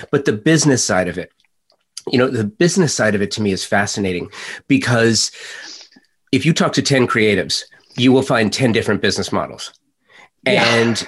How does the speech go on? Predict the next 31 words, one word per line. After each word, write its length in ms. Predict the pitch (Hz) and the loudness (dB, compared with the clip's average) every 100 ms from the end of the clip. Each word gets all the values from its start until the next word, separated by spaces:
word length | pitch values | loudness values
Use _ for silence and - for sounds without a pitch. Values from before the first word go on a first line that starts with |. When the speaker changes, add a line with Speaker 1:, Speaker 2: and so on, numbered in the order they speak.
| - | -14
Speaker 2:
<laughs> 100 | - | -6
Yeah. 480 | 120 - - - - - | -4 -2 -4 -8 -10 -2
Speaker 1:
a-, 180 | 180 170 | 0 4
and 200 | 170 143 | 4 4
there 280 | 151 - | 2 2
are 200 | 160 175 | 2 6
no, 420 | 185 147 139 131 - | 6 6 6 4 2
there 240 | 127 139 147 | 0 2 4
are 100 | 175 | 4
no 180 | 170 131 | 4 2
hard 280 | 131 135 | 0 2
and 140 | 139 127 | 2 2
fast 360 | 139 123 - | 0 -2 -2
rules 520 | 120 123 135 139 131 - | -2 2 4 4 0 -4
anymore. 440 | 113 107 98 92 87 | -4 -2 -2 -4 -4
Things 360 | - 143 143 | 2 2 2
change 400 | - 151 131 - | -2 0 2 2
so 260 | - 139 131 | 0 2 2
rapidly 500 | 120 123 127 117 117 | 2 0 0 0 2
on, 200 | 110 110 | 0 0
on 200 | 135 170 | 2 4
the 80 | 139 | 2
business 440 | 113 147 147 127 | 2 2 2 0
side 220 | - 107 101 | 2 0 2
of 80 | |
it 100 | 104 | 0
specifically 720 | - - 104 160 170 - 101 98 | -2 -4 -4 -2 -2 0 0 0
for 500 | - - 165 170 156 | -6 -10 -2 0 2
Speaker 2:
Mm. 20 | |
Speaker 1:
various 440 | 139 170 123 107 | 4 4 2 2
reasons, 440 | 147 208 113 92 | 2 2 2 0